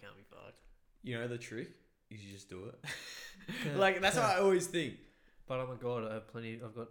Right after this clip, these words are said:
Speaker 1: all the time in the
Speaker 2: Fuck
Speaker 1: world.
Speaker 2: yourself.
Speaker 1: I'm living a trillion years, bro. You don't have any proof that I'm not a god?
Speaker 2: Hmm?
Speaker 1: Yeah.
Speaker 2: Say that again. It didn't really make sense.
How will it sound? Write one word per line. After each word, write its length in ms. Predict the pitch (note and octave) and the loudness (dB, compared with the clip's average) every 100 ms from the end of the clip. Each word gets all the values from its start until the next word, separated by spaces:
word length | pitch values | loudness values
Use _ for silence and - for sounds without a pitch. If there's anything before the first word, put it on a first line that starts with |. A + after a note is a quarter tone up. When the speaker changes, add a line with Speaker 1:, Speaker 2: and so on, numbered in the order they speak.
| - | -12
Speaker 1:
all 80 | A2+ | -14
the 60 | A#2 | -10
time 80 | A2 | -8
in 60 | |
the 60 | A2 | -6
Speaker 2:
Fuck 80 | A2 | -6
Speaker 1:
world. 180 | A2 G#2+ | -6 -6
Speaker 2:
yourself. 440 | A#2+ - G#2+ F2+ | -6 -6 -6 -4
Speaker 1:
I'm 240 | C3+ C#3+ C#3+ | -4 -4 -4
living 460 | E3 F#3 F#3 F#3 - | -4 -4 -6 -10 -6
a 40 | E3+ | -6
trillion 560 | D#3+ E3+ E3+ E3 D#3+ | -4 -4 -2 -4 -6
years, 280 | D3+ D#3 D3+ | -6 -6 -6
bro. 340 | D3 C3 A#2 B2 - _ _ _ _ _ _ _ _ _ _ - | -4 -2 -2 -4 -12 _ _ _ _ _ _ _ _ _ _ -14
You 60 | C#3+ | -6
don't 80 | D#3+ | -4
have 80 | F3 | -4
any 160 | E3+ | -6
proof 440 | D#3+ - C3+ C#3 C#3+ - - - | -10 -10 -6 -6 -6 -14 -20 -18
that 140 | - C3+ | -10 -6
I'm 380 | C3+ C3 B2 A#2+ - _ _ - - - _ _ - | -6 -8 -12 -16 -20 _ _ -20 -20 -20 _ _ -18
not 280 | A#2 B2 B2 A#2 - | -6 -6 -6 -12 -12
a 80 | A2+ | -10
god? 320 | B2 A#2+ C#3 - _ _ _ _ _ _ _ _ _ | -8 -8 -10 -12 _ _ _ _ _ _ _ _ _
Speaker 2:
Hmm? 160 | A#2 C#3 F3 _ _ _ _ | -12 -10 -12 _ _ _ _
Speaker 1:
Yeah. 100 | B2+ A#2+ - - | -12 -12 -14 -20
Speaker 2:
Say 240 | - C#3 B2+ | -8 0 2
that 60 | |
again. 280 | A2+ A2+ E3+ - - | 2 -2 -6 -10 -18
It 80 | C#3 | -10
didn't 160 | A#2+ | -8
really 100 | A2+ G#2+ | -6 -8
make 140 | F#2+ | -10
sense. 340 | - G2+ A2 | -12 -14 -14